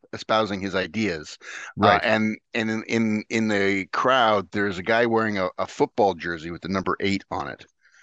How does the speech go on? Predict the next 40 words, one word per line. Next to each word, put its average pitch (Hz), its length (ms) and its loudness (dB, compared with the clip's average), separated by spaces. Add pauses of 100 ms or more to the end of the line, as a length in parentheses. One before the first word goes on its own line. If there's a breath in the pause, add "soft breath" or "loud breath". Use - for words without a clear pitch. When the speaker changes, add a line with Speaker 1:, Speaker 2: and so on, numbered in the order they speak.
(480 loud breath)
Speaker 1:
And 110 160 2
if, 101 220 -4
and 127 180 4
you 127 80 2
can 156 160 2
only 185 160 6
see 160 140 2
him 147 80 6
every 143 160 6
once 123 220 2
in 110 60 0
a 107 40 0
while, 101 440 0 (120)
but 107 160 0
it, 110 140 -8
it 127 80 4
Speaker 2:
Yeah. 131 160 6
Speaker 1:
is 135 80 2
Joe 113 200 0
Santos. 98 480 -4
I 87 60 0
looked 110 260 -2
at 98 140 4
it 90 80 2
and 90 80 -4
it's 92 80 -10
like, - 100 -2
Speaker 2:
Oh, 135 40 6
Speaker 1:
"Hey, 131 60 8
Speaker 2:
that's 135 140 8
Speaker 1:
that's 127 100 8
Speaker 2:
awesome. 104 260 4
Speaker 1:
Joe, 85 60 -14 (120)
that's - 180 -4
Joe - 180 -2
Santos." - 140 -2
Speaker 2:
Carol 175 460 6 (140)
for 131 200 4
Another 123 340 4
Christmas - 760 -4